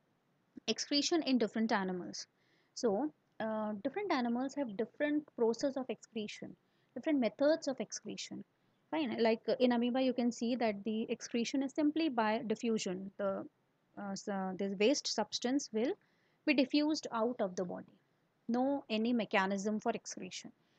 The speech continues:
Like in earthworm, they have some special structures for excretion which are called nephridia.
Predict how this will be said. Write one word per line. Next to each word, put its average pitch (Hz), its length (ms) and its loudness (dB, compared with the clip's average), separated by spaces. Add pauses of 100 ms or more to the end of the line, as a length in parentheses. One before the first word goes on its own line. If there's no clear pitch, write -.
(200)
Like 214 140 0
in 247 80 2
earthworm, 240 560 0
they 240 200 2
have 220 240 2
some 220 380 -2
special 269 400 0
structures 240 840 6
for 220 180 4
excretion 254 600 2
which 247 140 2
are 214 120 4
called 208 180 4
nephridia. 208 680 -2